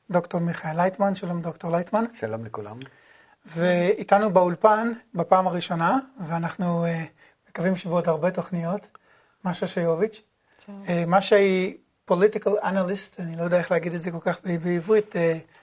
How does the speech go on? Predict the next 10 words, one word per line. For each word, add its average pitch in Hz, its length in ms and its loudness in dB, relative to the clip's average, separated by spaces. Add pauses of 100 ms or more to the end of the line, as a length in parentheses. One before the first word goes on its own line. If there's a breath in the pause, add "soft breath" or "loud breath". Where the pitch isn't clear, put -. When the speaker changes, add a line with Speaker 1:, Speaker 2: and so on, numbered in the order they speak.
(260 soft breath)
Speaker 1:
אנליסטית, 190 720 0
אה, 170 300 2
של, 170 300 0
אה, 165 120 4
כל 185 180 2
מיני 175 260 0
דברים 170 260 -2
שקשורים 165 420 -6
לפוליטיקה, 208 600 2
מדיניות, 190 640 0